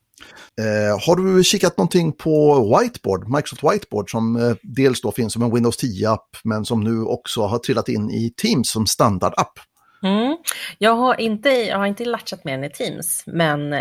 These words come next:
Speaker 2: jag, eh, jag ska sluta spara bilder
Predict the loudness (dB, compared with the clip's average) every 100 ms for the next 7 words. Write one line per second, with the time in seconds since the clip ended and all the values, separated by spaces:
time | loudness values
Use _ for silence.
0 | -6 -4 0 2 0 -4 -4 0 0 -2
1 | -8 -16 -6 -4 -2 0 2 2 2 0
2 | -6 -4 -4 -6 -4 -4 -4 -6 -4 -2
3 | -2 -2 -4 -6 -2 -2 -2